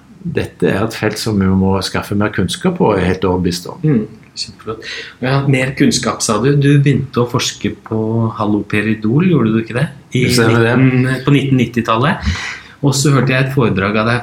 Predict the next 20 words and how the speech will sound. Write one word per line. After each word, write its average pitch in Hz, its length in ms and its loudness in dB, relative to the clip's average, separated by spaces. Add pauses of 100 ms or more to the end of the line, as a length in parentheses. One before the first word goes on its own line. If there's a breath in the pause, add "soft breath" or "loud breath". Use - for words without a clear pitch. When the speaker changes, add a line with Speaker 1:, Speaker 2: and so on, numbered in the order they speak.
Speaker 2:
for, 127 160 0
eh, 120 500 0
noen 127 180 2
måneder 117 240 0
siden. 131 320 2
Da 143 120 2
nevnte 120 340 0
du 107 80 -2
at - 100 -10
det 135 100 -2
var 127 240 -2
hundre 131 360 0
og 120 60 -6
seksti - 720 -2
tusen 143 560 2
artikler 123 600 -4
om 117 340 0 (400)
antipsykotika 113 840 0 (460)
på 113 240 0
PubMed, 117 580 0